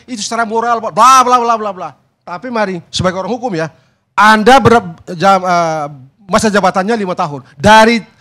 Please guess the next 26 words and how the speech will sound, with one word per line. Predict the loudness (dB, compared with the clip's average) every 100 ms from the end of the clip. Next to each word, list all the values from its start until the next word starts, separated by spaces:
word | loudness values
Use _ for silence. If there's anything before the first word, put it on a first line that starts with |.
| -6
hari | -4 -4
H | -2 0 0 -2 -12
sampai | -10 -8
dengan | -10 -10 -10
hari | -10
X | -8 -8 -10
misalnya. | -14 -14 -16 _ _ _ _
Hari | -8 -8
X | -8 -12
gimana? | -20 -20 -20 -20 _ _ _ _ _ -14
Berakhir | -8 -8 -8
nggak | -12
di | -16
situ? | _ _ _
Berakhir | -10 -10 -10
di |
situ. | -16 -18
Tidak | -12 -2 2
ada | 4 4
dimisioner | 0 -8 -10 -10 -12
misalnya. | -20 -20 -20 _ -16
Misalnya | -12 -8 -8 -10
kayak | -18 -20 -20
gitu. | _ _ _ -8
Yang | -6
begini-begini | -2 -2 0